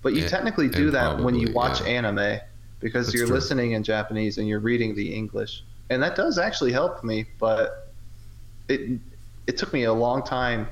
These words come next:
Speaker 1: to get to the point where that could be useful. All of my studying is explicitly text only. I don't speak. I don't listen. Those are the only two.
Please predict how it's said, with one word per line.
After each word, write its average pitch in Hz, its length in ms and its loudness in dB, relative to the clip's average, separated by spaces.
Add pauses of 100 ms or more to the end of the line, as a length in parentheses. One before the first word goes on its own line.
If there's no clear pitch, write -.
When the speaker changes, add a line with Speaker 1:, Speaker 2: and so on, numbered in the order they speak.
(120)
Speaker 1:
to 113 100 -2
get - 220 0
to 127 60 -2
the 107 100 2
point 110 360 0
where 104 140 2
that 104 380 0
could 113 140 -2
be 113 100 0
useful. 110 600 -2 (200)
All 151 260 2
of 160 100 0
my 135 120 2
studying 110 680 2 (100)
is 117 160 2
explicitly 120 760 -2
text - 400 -4
only. 104 420 -2 (260)
I 120 120 2
don't 151 260 -2
speak. - 420 -2 (160)
I 117 120 0
don't 110 240 0
listen. 143 460 0 (120)
Those 117 160 0
are 110 80 4
the 107 180 2
only 104 180 0
two. - 220 -4